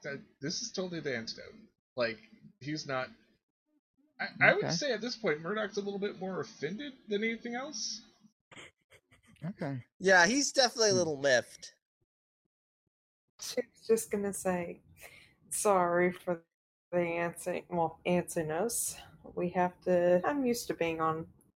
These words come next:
Speaker 4: my guard, and probably I'm rubbing off on him."
Speaker 3: You're lucky I'm not
Speaker 2: Hmm.
Speaker 3: taking you back with me.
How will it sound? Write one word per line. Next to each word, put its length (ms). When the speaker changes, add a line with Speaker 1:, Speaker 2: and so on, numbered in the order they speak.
Speaker 4:
my 180
guard, 420
and 380
probably 840
I'm 180
rubbing 280
off 220
on 160
him." 120
Speaker 3:
You're 160
lucky 300
I'm 100
not 120
Speaker 2:
Hmm. 60
Speaker 3:
taking 280
you 80
back 240
with 180
me. 220